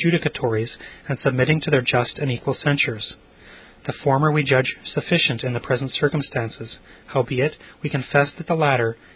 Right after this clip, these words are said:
if afterward they be called unto it, should not be refused and denied, when there shall be any judicatory to require it."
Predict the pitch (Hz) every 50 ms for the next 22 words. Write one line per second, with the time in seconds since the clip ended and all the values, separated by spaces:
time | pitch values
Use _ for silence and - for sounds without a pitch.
0 | - - - 131 - 147 131 131 - - 156 143 147 151 139 143 135 139 135 -
1 | - 156 156 156 151 151 170 165 - 143 120 113 113 - - - - - - -
2 | - 139 123 120 123 - - 143 147 156 - - 165 151 147 143 - 156 160 160
3 | 147 131 120 113 113 113 113 - - - - - - - 143 131 123 127 135 -
4 | - 151 131 139 131 131 131 139 139 131 - 165 175 165 - 151 - - - 127
5 | 113 117 - - 135 127 - - - 135 131 143 131 113 107 101